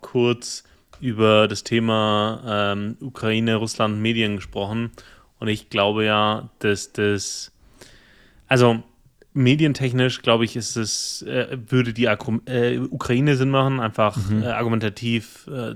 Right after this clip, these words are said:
Speaker 1: zu sagen, ja, hey, äh, um den, um die Russen noch hässlicher dastehen zu lassen. Ähm, ja,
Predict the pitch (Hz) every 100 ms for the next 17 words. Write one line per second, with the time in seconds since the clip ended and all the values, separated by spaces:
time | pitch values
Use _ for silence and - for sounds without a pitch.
0 | 120 - 107 104 107 104 107 104 107 107
1 | - - _ _ 113 107 113 110 113 127
2 | 117 107 120 - 123 117 127 - 123 -
3 | 101 101 101 - 110 104 110 107 - 123
4 | 120 - - _ _ - 113 107 113 117
5 | 113 - - - - - 117 104 107